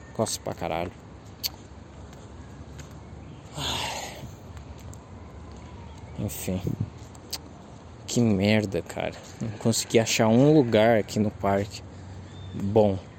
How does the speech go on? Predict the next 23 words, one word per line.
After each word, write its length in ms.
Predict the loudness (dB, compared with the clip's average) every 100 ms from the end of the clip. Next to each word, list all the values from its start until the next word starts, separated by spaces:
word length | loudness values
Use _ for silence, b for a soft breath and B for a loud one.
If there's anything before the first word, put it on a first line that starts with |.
| -18 -18 -18 -16 -16 -16 -18 -18 -18 -18 -18 -14
sabe? 360 | -8 -4 -4 -6 -16 -16 -16 -16 -18 -18 -12 -10 -10 -12 -16 -16 -16 -16 -18 -18 -16 -16 -14 -6
É, 260 | -2 -2 -2
pra 220 | 2 2
ficar. 440 | 2 -4 -2 -4 -4 -14 -14 -14 -16 -16 -16 -16 -14 -14 -14 -14 -14 -4 4
Eu 120 | 6
achei, 420 | 4 6 8 8
só 160 | 6 0
que 100 | -2
tem 260 | 0 2
pernilongo, 680 | 4 6 6 6 6 6 2
cara. 260 | -4 -6 -6 -8 -14 -8
Que 120 | -4
merda. 300 | -2 -2 -6 -12 -14 -14 -12 -12 -12 -14 -16 -14 -16 -16 -16 B B B B B 0
É, 600 | 4 8 8 8 6 2 -2 B B B B B -16 -16 2
olha 160 | 8 10
aí, 100 | 8
tá 140 | 6
coçando 500 | 4 4 8 8 10
demais, 760 | 8 10 10 12 10 8 8 6
velho. 260 | 4 4
Vai 160 | 6 4
tomar 420 | 4 2 4 4
no 120 | 4